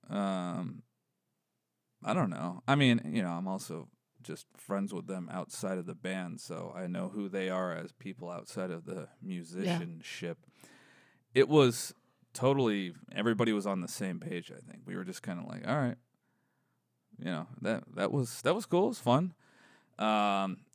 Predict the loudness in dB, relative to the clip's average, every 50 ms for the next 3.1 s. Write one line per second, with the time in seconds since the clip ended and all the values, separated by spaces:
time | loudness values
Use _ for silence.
0 | _ _ -12 -2 0 2 2 4 6 8 8 8 8 6 4 2 -2 -2 0 0
1 | 0 0 -2 -4 -6 -6 -8 -6 -4 -4 -4 -4 -4 -6 -6 -6 -8 -8 -6 -6
2 | -4 -4 -4 -4 -6 -4 -4 -4 -4 -2 -4 -6 -4 -4 -4 -6 -6 -8 -10 -14
3 | -16